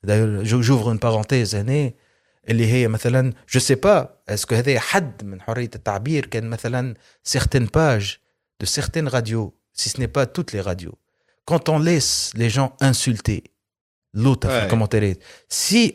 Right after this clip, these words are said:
Speaker 1: on supprime ces messages، نسألك انت، اسكو هذا حد من حرية التعبير؟ ولا
Speaker 2: لا، لا، الانسولت ما تدخلش في حرية التعبير،
Speaker 1: باهي.
Speaker 2: ومن المفروض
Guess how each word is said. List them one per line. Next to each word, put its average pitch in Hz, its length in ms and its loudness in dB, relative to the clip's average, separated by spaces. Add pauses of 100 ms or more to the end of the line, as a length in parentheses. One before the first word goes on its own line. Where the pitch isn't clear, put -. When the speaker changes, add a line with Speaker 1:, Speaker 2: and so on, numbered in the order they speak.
(100)
Speaker 1:
on 123 160 0
supprime 180 580 2
ces - 160 -4
messages، 110 520 -4 (320)
نسألك 165 420 0
انت، 131 160 -4 (420)
اسكو 139 260 2
هذا 139 220 4
حد 147 360 -2
من 123 140 -6
حرية 127 340 -2
التعبير؟ 120 500 -2 (600)
ولا 143 180 6
Speaker 2:
لا، 139 280 4
لا، 135 240 2
الانسولت 151 680 0
ما 139 100 -4
تدخلش - 340 -12
في - 80 -12
حرية 95 260 -6
التعبير، 90 680 -10
Speaker 1:
باهي. 98 180 0
Speaker 2:
ومن 165 520 0
المفروض 95 720 -4